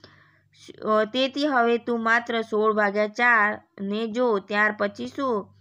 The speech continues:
પરંતુ તારી પાસે એક વધશે. હા, તે શેષ છે, એક પેન્સિલ વધશે." અરે, હું આટલી બધી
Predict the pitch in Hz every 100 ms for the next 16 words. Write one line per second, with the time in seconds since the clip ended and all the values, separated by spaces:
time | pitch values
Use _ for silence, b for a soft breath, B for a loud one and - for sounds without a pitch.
0 | b - 190 190 196 190 208 214 - -
1 | 175 185 190 196 196 233 233 262 - 285
2 | 240 226 - 208 208 - b b _ 240
3 | 254 240 185 B B _ 220 233 233 277
4 | 302 311 262 233 214 196 208 208 196 185
5 | 180 214 247 311 - _ 165 175 170 -
6 | 170 170 _ - 196 240 262 233 226 185
7 | 180 214 220 226 196 233 262